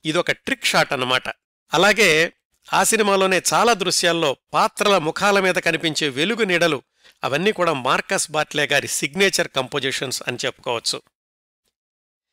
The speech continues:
యోగి వేమన నిర్మాణం అవుతూ ఉండగానే ఇంకొక వైపున వాహిని స్టూడియో వాళ్ళ నిర్మాణం కూడా జరిగింది. ఈ సినిమా పూర్తయ్యేసరికి అక్కడ వాహిని స్టూడియో నిర్మాణం కూడా పూర్తవడం, అందులో గుణసుందరి కథ షూటింగ్ మొదలవడం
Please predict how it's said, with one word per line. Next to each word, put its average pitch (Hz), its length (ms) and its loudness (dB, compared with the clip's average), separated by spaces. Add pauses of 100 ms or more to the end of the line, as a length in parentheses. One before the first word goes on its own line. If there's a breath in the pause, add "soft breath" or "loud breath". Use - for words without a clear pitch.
(280)
యోగి 240 300 4
వేమన 208 320 4
నిర్మాణం 180 480 2
అవుతూ 165 260 0
ఉండగానే 170 760 2
ఇంకొక 175 340 -2
వైపున 180 340 0
వాహిని 170 500 0
స్టూడియో 165 380 0
వాళ్ళ 151 180 0
నిర్మాణం 139 400 0
కూడా 131 180 0
జరిగింది. 127 600 0 (640)
ఈ 220 180 2
సినిమా 226 320 2
పూర్తయ్యేసరికి 202 960 0 (160)
అక్కడ 156 240 0
వాహిని 175 560 2
స్టూడియో 170 400 0
నిర్మాణం 165 420 0
కూడా 156 200 0
పూర్తవడం, 156 600 -2 (460)
అందులో 156 380 2 (580)
గుణసుందరి 180 540 0
కథ 143 360 0
షూటింగ్ 196 380 -2
మొదలవడం 143 500 2